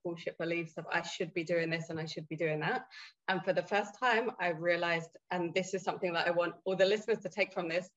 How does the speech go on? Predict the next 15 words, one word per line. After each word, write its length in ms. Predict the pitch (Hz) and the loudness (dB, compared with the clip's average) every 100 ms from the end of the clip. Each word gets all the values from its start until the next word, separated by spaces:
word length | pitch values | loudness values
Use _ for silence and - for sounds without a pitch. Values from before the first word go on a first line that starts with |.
| - | -4
to 80 | |
remember 420 | 175 180 180 190 151 | 0 2 2 4 2
that 100 | 156 | 2
we 140 | 165 | 0
are 100 | 156 - | -2 -4
human 280 | 170 160 156 | -2 -2 0
beings 400 | 175 165 156 151 | 0 0 -2 -2
and 120 | 160 | -4
not 160 | 160 - | -4 -4
human 300 | - 170 156 | -4 -2 -2
doings. 480 | 156 196 185 202 220 - - _ - | 2 2 4 2 2 -6 -20 _ -2
And 120 | 185 | 0
it's 160 | 180 - | 0 0
really 280 | 175 196 202 | 2 4 4
important, 640 | 208 240 247 233 226 269 | 2 -2 0 2 2 0